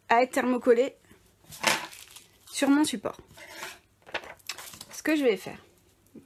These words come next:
pousser la machine un petit peu. Je vais vous montrer comment maintenant on thermocolle le flex. Hop,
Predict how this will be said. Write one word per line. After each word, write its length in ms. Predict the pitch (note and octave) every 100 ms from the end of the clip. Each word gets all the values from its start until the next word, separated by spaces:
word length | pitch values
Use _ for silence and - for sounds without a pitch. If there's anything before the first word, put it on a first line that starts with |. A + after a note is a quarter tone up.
| -
pousser 280 | - - F#3
la 80 | D#3 G#3+
machine 280 | G#3 G3+ F3
un 60 |
petit 180 | G3 -
peu. 220 | - D4 F#4 - _ - - - - - - -
Je 120 | A#3+
vais 60 | B3
vous 120 | B3+
montrer 340 | C#4 C#4 F4+
comment 360 | F4+ C4+ C#4+ D4+ -
maintenant 440 | B3 B3+ C#4 D4 -
on 120 | C4+
thermocolle 720 | C4 C4 B3+ A#3 C#4+ C#4+ D4 - _ - - - -
le 120 | C#4+
flex. 380 | A3 G3 - - - - _ _ _ _ - - _ _ _ - - _ - _ - G#3
Hop, 140 | A#3